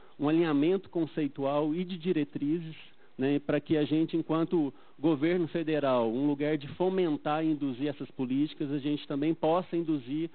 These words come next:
as boas práticas. É, pra além da Patrulha Maria da Penha, também um trabalho muito importante de fortalecimento das delegacias especializadas de atendimento à violência contra a mulher,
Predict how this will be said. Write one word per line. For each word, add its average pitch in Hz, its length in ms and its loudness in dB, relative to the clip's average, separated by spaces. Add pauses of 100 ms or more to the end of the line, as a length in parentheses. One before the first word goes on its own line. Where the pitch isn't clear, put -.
(180)
as 143 180 -2
boas 151 380 -2
práticas. 113 600 -6 (840)
É, 127 540 -2
pra 156 160 0
além 170 280 2
da 185 120 0
Patrulha 151 420 -4
Maria 139 280 -2
da 131 140 -6
Penha, 151 540 -4 (400)
também 151 320 2
um 175 80 4
trabalho 156 580 0
muito 170 340 0
importante 160 640 -4
de 131 100 -18
fortalecimento 147 840 -4
das 147 160 -4
delegacias 139 720 -4
especializadas 127 920 -6
de 123 80 -6
atendimento 120 720 -4 (100)
à 131 80 -10
violência 120 440 -6
contra 117 280 -6
a - 20 -2
mulher, 110 400 -4